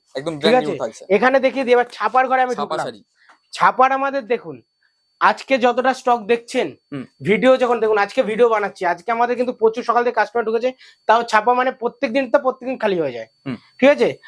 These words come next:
Speaker 2: আপনারা যখন আসবেন বস্তা বস্তা শুধু ছাপাই দেখবেন।
Speaker 1: আচ্ছা, এর থেকেও বেশি থাকবে
Speaker 2: প্রচুর
Speaker 1: কালেকশন।
Speaker 2: থাকে দাদা।
Speaker 1: হুম।
Speaker 2: তো আমাদের কাছে যেটা আমি ফার্স্ট বলেছিলাম দাদা,
Speaker 1: হুম।
Speaker 2: যে পাওয়া যায়
Speaker 1: পাওয়া যায়।
Speaker 2: মাত্র নব্বই টাকা।
Speaker 1: নব্বই টাকা?
Speaker 2: নব্বই টাকাতে ছাপা,
Speaker 1: আচ্ছা।
Speaker 2: ব্র্যান্ড নিউ।
Speaker 1: আচ্ছা, এই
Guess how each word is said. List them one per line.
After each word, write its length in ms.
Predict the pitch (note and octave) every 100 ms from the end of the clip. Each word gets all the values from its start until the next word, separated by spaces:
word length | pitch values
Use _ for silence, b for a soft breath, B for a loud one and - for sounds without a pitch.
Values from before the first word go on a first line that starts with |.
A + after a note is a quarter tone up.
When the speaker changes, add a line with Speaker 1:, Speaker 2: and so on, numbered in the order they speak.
| B
Speaker 2:
আপনারা 400 | E3+ F#3 C4 C#4+
যখন 220 | C#4+ C#4
আসবেন 440 | C#4 A3 A#3 F#3 D#3+
বস্তা 420 | A3+ C4 - D4
বস্তা 280 | C#4 C4+ C4
শুধু 160 | C#4+
ছাপাই 400 | C#4 A3+ A3 B3+
দেখবেন। 320 | G#3+ E3+ C#3
Speaker 1:
আচ্ছা, 100 | B2+
এর 80 | C#3
থেকেও 200 | F3+ F#3+
বেশি 260 | D#3 E3 A3+
থাকবে 260 | F#3+ B2
Speaker 2:
প্রচুর 200 | F#3 D4
Speaker 1:
কালেকশন। 200 | D#4+ E4+
Speaker 2:
থাকে 220 | C4+ A#3 F#3
দাদা। 300 | D3+ C3 A#2+ C#3
Speaker 1:
হুম। 100 | B2 b _ -
Speaker 2:
তো 60 |
আমাদের 400 | A3+ A3+ C4+ D4
কাছে 240 | C#4+ D4 C#4+
যেটা 240 | C4+ D4
আমি 120 | D4+
ফার্স্ট 300 | B3+ C4 C#4
বলেছিলাম 500 | G#3+ B3+ C#4 C#4 G#3+
দাদা, 280 | E3+ C#3+ C3 _
Speaker 1:
হুম। 120 | C#3+
Speaker 2:
যে 140 | A#2 B3
পাওয়া 320 | B3 A#3 B3
যায় 220 | A3 C#3 _
Speaker 1:
পাওয়া 160 | - D3+
যায়। 120 | B2+
Speaker 2:
মাত্র 360 | G#3+ A3+ A#3 C4
নব্বই 440 | A#3+ G#3+ F#3 A#3
টাকা। 280 | G#3+ E3+ B2+ - - -
Speaker 1:
নব্বই 220 | D#3+ F#3+
টাকা? 240 | F3+ B2+ G#2 -
Speaker 2:
নব্বই 340 | F#3 G3+ F#3+ A#3+
টাকাতে 320 | A3+ A3 G3+
ছাপা, 300 | F#3 D3 C3
Speaker 1:
আচ্ছা। 320 | A#2+ - C#3
Speaker 2:
ব্র্যান্ড 340 | C3 G#3+ A#3 G#3+
নিউ। 240 | G3+ D#3 - - - - - _
Speaker 1:
আচ্ছা, 140 | - A3+
এই 200 | F#3+